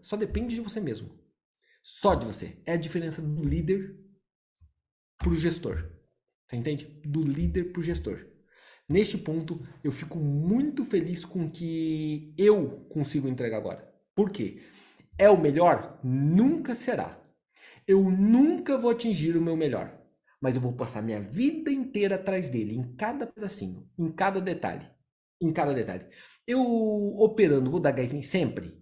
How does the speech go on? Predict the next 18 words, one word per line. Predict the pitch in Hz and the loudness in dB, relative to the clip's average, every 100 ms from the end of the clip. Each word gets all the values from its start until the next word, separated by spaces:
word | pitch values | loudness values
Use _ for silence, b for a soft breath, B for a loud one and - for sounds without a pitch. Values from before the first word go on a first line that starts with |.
| _ _ _ _ | _ _ _ _
Não, | 202 147 92 85 - - | 0 0 0 -6 -14 -6
eu | 123 | -2
não | 123 | -2
vou | 131 | -2
dar | 147 | -4
gain | 147 175 | -6 -6
sempre, | 123 92 113 | -6 -6 -4
mas | 127 | -2
eu | 131 | -2
vou | 156 | -2
tomar | 151 131 | -2 -2
loss | 123 117 151 208 - - - | 0 2 2 0 -2 -14 -8
fazendo | 156 123 123 202 214 214 214 | -6 -4 -2 -2 -2 -6 -8
o | |
que | 160 | -8
deve | 160 139 147 147 | -4 -4 -4 -4
ser | 160 151 | -4 -6
feito | - 131 113 - 98 | -4 -6 -6 -6 -12